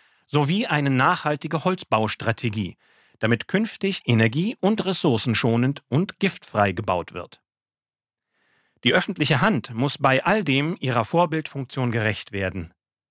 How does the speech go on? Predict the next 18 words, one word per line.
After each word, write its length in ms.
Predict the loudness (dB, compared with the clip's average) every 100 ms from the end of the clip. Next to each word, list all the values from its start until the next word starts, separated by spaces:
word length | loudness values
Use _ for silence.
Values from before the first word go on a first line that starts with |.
| _ _ _ 0
Die 120 | 4
Forschung 420 | 6 4 0 -2
an 340 | 2 2 0
und 340 | -2 -2 -2 0
Markteinführung 880 | 2 2 0 -4 -4 -2 -2 0 -2
von 380 | 0 0 2 2
nachhaltigen, 920 | 4 2 0 0 0 -2 -2 -2 -4
klimafreundlichen 960 | 0 2 4 2 2 0 0 -4 -4 2
Baumaterialien 920 | 4 4 0 -4 -4 0 2 2 0
wollen 240 | 0 2 0
wir 120 | 0
stärken. 480 | 2 2 0 -12 -20 _ _ _ _ _ _ _ _ _ _ _ _
Holz 440 | 2 2 -2 -14 _
ist 200 | -4 2
dabei 300 | 2 2 -2
ein 180 | -4 -2
wertvoller 420 | -2 0 0 2
Rohstoff. 680 | 2 0 -2 -2 -4 -8